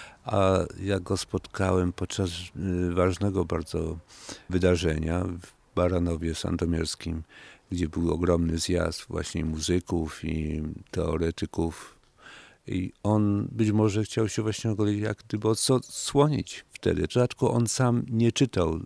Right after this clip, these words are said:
swoich tekstów, bo bardzo się jąkał. I może to było takie jego otwarcie do innych, do przyjaciół, bliskich mu ludzi bardzo. I, i jego bardzo wszyscy cenili i lubili bardzo. To był człowiek bardzo miły przede wszystkim,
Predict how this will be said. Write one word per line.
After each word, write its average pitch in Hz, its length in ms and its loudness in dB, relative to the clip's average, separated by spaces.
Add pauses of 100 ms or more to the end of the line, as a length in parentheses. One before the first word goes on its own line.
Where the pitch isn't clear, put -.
swoich - 560 -2
tekstów, - 460 -4
bo 98 140 0
bardzo 98 320 -2
się 95 140 -2
jąkał. 73 460 -6 (1080)
I 87 240 0 (360)
może 98 220 4
to 95 140 2
było 95 160 0
takie 92 280 -4
jego 87 240 -2
otwarcie 131 640 -2 (160)
do 110 100 2
innych, 123 560 2
do 104 140 -2
przyjaciół, 101 800 0
bliskich 92 640 -2
mu 95 120 -2
ludzi 90 320 0
bardzo. 87 460 -2 (680)
I, 107 60 -2
i 98 340 -2
jego 113 360 4 (200)
bardzo 104 400 4
wszyscy 92 640 -4 (100)
cenili 87 760 2
i 87 60 -2
lubili 87 500 2
bardzo. 78 380 -2
To 95 80 0
był 95 120 2
człowiek 95 280 0
bardzo 98 360 0
miły 90 580 6
przede 80 300 -4
wszystkim, 85 600 -4